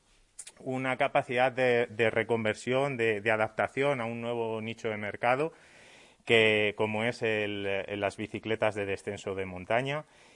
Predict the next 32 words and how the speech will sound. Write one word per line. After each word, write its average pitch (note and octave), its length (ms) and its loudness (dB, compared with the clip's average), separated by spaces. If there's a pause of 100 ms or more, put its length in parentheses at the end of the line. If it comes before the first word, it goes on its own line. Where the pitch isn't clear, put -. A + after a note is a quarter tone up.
(160)
y D3+ 220 2
que D#3 640 4
es C3+ 140 -4
una C#3+ 140 -2
estación C#3+ 520 0
que A#2 300 2
durante G#2+ 560 -2
un A#2+ 720 -4
largo A2+ 320 2
tiempo C#3+ 400 0
estuvo, G#2+ 1200 -2 (200)
eh, F2 280 -18 (100)
dirigida, C3+ 600 0
¿no? C#3 240 -6
Pues, G#2+ 420 -6
tanto A2+ 380 -4
por A2+ 260 -2
la G#2 160 0
di-, G#2 400 -6
por G#2+ 160 -2
la G2+ 280 4
Junta A2+ 300 -4
de B2 80 0
Castilla A2+ 300 -2
y G#2 40 -4
León, B2 280 -4 (400)
como C3 280 -2
también A#2 340 0
por A#2 220 -4
la G#2+ 200 4
Diputación G#2+ 600 -2
Provincial A2 640 2